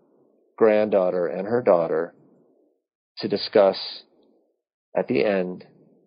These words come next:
the inheritances of memory. And this is what is unique and what is, I think, the most valuable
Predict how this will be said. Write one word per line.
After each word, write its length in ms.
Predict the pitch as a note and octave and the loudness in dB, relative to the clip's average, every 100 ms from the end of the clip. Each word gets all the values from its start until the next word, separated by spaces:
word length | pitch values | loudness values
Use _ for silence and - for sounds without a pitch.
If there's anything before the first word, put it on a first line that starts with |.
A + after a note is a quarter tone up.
| _ _ _ - | _ _ _ 0
the 140 | G#2 | 0
inheritances 760 | G2+ G2+ G2+ G2+ F#2+ - F2+ | 2 4 4 4 0 -2 -2
of 140 | F2 D#2+ | -2 -2
memory. 440 | E2+ E2 C#2 C2+ F2+ | -6 -6 -8 -6 0
And 80 | A2+ | 2
this 180 | D3 | 2
is 160 | F#3+ D3+ | 2 4
what 140 | C3+ | 4
is 120 | B2 A2 | 4 2
unique 460 | G#2+ G#2+ G#2+ F2+ | 0 2 0 0
and 100 | F#2 | -2
what 140 | G2 G2+ | 2 2
is, 260 | F#2+ - - | 2 0 -2
I 40 | |
think, 180 | G2+ F#2+ | -2 0
the 60 | G2 | 0
most 240 | F#2+ - | 0 2
valuable 500 | F#2+ F#2+ G2 G2 | 4 6 6 4